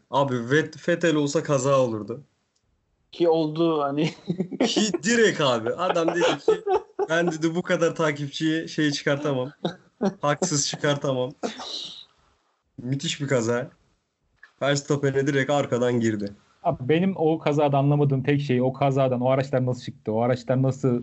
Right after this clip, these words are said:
Speaker 2: Evet ya.
Speaker 3: kaldı? Böyle
Speaker 1: Abi Vettel'in araç öldü. Verstappen hiçbir şey olmamış gibi devam etti. Ben anlamadım yani.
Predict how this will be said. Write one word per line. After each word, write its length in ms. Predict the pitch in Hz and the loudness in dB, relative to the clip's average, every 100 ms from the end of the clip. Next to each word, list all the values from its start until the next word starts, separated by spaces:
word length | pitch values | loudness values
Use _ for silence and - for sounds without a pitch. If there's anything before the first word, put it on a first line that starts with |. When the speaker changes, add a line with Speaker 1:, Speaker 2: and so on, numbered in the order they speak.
| - | -2
Speaker 2:
Evet 600 | 120 147 156 151 - - | 0 2 2 0 -8 -6
ya. 80 | 120 | 0
Speaker 3:
kaldı? 480 | 113 110 110 113 113 - | 0 0 -4 -10 -14 -14
Böyle 120 | 120 - _ _ _ _ _ _ | -14 -14 _ _ _ _ _ _
Speaker 1:
Abi 180 | 135 147 147 | -2 0 0
Vettel'in 320 | 139 156 165 | 2 2 4
araç 260 | 170 180 175 | 4 4 2
öldü. 440 | 151 156 180 220 - _ 143 | 2 2 0 -4 -8 _ 0
Verstappen 400 | 139 - 170 202 | 0 0 0 2
hiçbir 160 | 208 | 0
şey 160 | - 214 | 2 2
olmamış 320 | 208 208 208 | 4 2 2
gibi 160 | 214 208 | 0 2
devam 260 | 214 220 | 2 2
etti. 220 | 202 202 | 0 0
Ben 120 | 131 147 | 2 4
anlamadım 540 | 156 180 180 135 107 | 4 4 2 2 2
yani. 280 | 104 104 | 2 -2